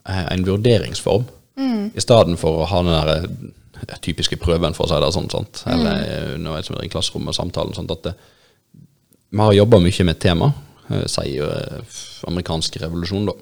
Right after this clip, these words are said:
Speaker 1: For det er
Speaker 2: Mm.
Speaker 1: noe vi nett har jobbet med i, i åttende trinn. Og i stedet for at de da skal ha en prøve eller innlevering eller skrive en tekst om det, eller hva nå enn, sant? Så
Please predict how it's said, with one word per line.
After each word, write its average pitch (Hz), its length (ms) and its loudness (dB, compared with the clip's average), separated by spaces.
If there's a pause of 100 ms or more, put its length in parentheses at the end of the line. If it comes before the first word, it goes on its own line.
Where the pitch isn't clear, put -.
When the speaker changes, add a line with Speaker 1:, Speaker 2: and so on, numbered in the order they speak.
(260)
Speaker 1:
For 277 120 -6
det 269 100 0
er 92 40 0
Speaker 2:
Mm. 87 60 0
Speaker 1:
noe 85 80 -2
vi 87 220 -2
nett 82 160 -6
har 80 80 2
jobbet 85 260 2
med 50 240 -6
i, 50 180 -12 (640)
i 85 40 0
åttende 80 260 -6
trinn. - 180 -8 (880)
Og 107 340 4 (300)
i 107 40 -4
stedet 110 320 6
for 82 140 0
at 80 80 -4
de 85 160 -2
da 92 100 2
skal - 180 -4
ha 92 60 2
en 82 100 -2
prøve 90 380 -2
eller 78 120 -2
innlevering 78 480 -2
eller 78 100 -2
skrive 87 240 -4
en 85 100 -2
tekst - 400 -4
om - 120 -4
det, - 100 -4 (100)
eller - 120 -6
hva 90 160 -2
nå 71 100 -4
enn, 60 100 -6
sant? 104 200 -4
Så 107 200 0